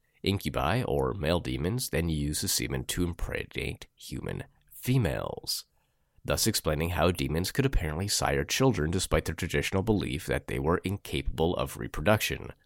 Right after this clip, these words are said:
Children so begotten, cambions, were supposed to be those that were born deformed or more susceptible to supernatural influences.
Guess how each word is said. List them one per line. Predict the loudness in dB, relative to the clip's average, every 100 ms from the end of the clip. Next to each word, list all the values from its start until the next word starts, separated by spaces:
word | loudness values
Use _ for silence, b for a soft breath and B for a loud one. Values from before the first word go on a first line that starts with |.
| _ _
Children | -2 2 4 4
so | 4 4 4
begotten, | 4 2 0 0 -2 -4 b b b
cambions, | -4 2 2 2 -2 -2 -2 -4 -8 -14 _ _
were | -4 -2 2
supposed | 2 6 4 4
to | -2
be | -2
those | 0 0 -2 -2
that | -2 -4 -2
were | -2
born | 2 2 0 -4
deformed | -6 4 6 6 4 2 -2 -2
or | 2 4
more | 4 4 2
susceptible | 2 0 -2 -2 0
to | 0 -2 -4
supernatural | -2 -2 -4 -4 -4 -4 -4 -2
influences. | -2 -2 -2 -4 -2 -2 -2 -8 -10 -10